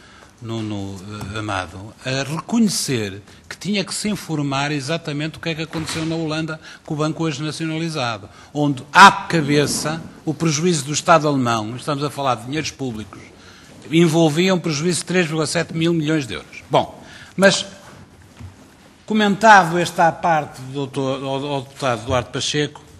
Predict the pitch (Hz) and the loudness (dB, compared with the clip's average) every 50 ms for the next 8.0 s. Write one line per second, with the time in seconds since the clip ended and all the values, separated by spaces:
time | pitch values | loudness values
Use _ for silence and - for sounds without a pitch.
0 | - - - - - - - - - - 175 185 - 185 175 175 165 135 - - | -20 -20 -20 -20 -20 -20 -20 -14 -6 -4 -2 0 2 2 2 2 2 0 -2 0
1 | 165 165 160 151 147 143 135 135 - - - - - 139 139 135 131 123 120 120 | 2 2 2 4 4 2 2 0 -4 -10 -16 -12 -8 -6 -4 -2 -2 -2 -2 -2
2 | 117 117 117 117 113 113 - - - - - - - - - - - - - - | -4 -6 -8 -10 -14 -16 -18 -20 -20 -20 -20 -20 -20 -20 -20 -20 -20 -20 -20 -20
3 | - - - - - - 202 185 - - 175 165 151 147 143 143 143 135 127 131 | -20 -20 -18 -6 -2 0 2 2 0 -2 -2 -2 -2 -2 0 0 2 2 2 0
4 | 123 123 127 - - - - - - - - - 185 180 - - - 165 147 151 | 0 -2 -8 -12 -16 -18 -18 -14 -10 -8 -4 -2 -2 -2 -2 -2 -2 0 0 2
5 | 151 160 151 135 131 143 151 143 139 127 123 120 120 113 107 107 113 110 117 117 | 2 2 0 0 0 0 -2 -2 -2 -2 -2 0 -2 -2 -2 -6 -10 -12 -12 -14
6 | 113 - - - - - - - 190 180 165 170 185 185 175 160 - - - - | -18 -20 -20 -20 -20 -18 -6 -4 -2 0 2 4 4 4 4 4 0 -4 -8 -4
7 | - 160 147 127 - - 160 160 160 151 139 131 131 117 107 98 92 90 90 95 | 0 0 0 0 -2 -2 0 0 2 2 0 0 0 0 -2 -2 -6 -8 -10 -12